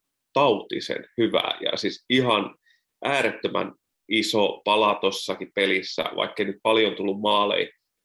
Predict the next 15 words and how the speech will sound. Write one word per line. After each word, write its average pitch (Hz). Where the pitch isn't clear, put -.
mut -
toi 120
pelaaminen 98
tekee 95
niinku 101
muitten 107
hyökkääjien 98
ja 98
hyökkäävien 98
keskikenttäpelaajien 98
sen -
tekemisen 110
niin 120
paljon 98
helpommaksi. 98